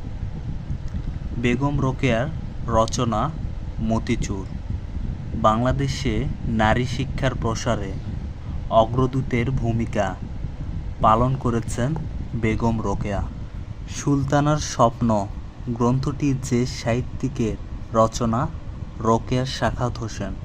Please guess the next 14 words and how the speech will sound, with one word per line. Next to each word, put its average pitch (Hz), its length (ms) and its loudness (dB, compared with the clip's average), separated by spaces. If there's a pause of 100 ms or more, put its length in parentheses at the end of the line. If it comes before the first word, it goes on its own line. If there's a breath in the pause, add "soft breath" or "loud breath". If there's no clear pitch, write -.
(760)
অবরোধবাসিনী 135 1000 4 (440)
গ্রন্থটি 120 520 2
রচনা 117 480 2
করেন 110 340 2 (800)
বেগম 113 340 2
রোকেয়া। 101 420 -2 (960)
পদ্মরাগ 131 640 4 (500)
উপন্যাসটি 123 800 0
রচয়িতা 110 560 0 (760)
বেগম 120 380 4
রোকেয়া। 104 420 0 (1000)
বাংলা 120 580 4
নারী 120 380 4 (120)
জাগরণের 113 600 2